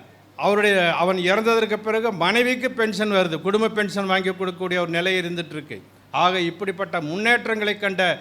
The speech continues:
மின்சார வாரியத்தில் இருக்கக்கூடிய தொழிலாளிகளுக்கு நன்மை செய்தது கழக அரசு, கழக அரசு, கழக அரசு என்பதை நாம் இந்த நேரத்தில் மறக்கவே முடியாது. அது மட்டுமல்ல, ஒரு தொழிலாளி பணியிலே இருக்கும்போது இறந்து விட்டான் என்று சொன்னால்,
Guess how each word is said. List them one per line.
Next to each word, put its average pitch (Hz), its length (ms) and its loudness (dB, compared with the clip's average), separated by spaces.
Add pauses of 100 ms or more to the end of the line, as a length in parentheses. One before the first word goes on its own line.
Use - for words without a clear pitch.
(260)
மின்சார 208 440 2
வாரியத்தில் 190 420 2
இருக்கக்கூடிய 175 360 -4
தொழிலாளிகளுக்கு 180 800 -2 (300)
நன்மை 196 340 -2
செய்தது 180 500 -4
கழக 196 340 2
அரசு, 180 360 -2
கழக 185 300 0
அரசு, 180 260 -6
கழக 175 240 -2
அரசு 180 240 -4
என்பதை 160 400 -4 (220)
நாம் 160 200 -4
இந்த 160 120 -4
நேரத்தில் 180 460 -2
மறக்கவே 170 460 -4
முடியாது. 143 480 -4 (340)
அது 165 220 -2
மட்டுமல்ல, 180 680 -2 (460)
ஒரு 151 260 -4
தொழிலாளி 196 540 2
பணியிலே 202 480 0
இருக்கும்போது 196 440 -2
இறந்து 196 320 0
விட்டான் 190 280 0
என்று 175 240 -2
சொன்னால், 196 540 0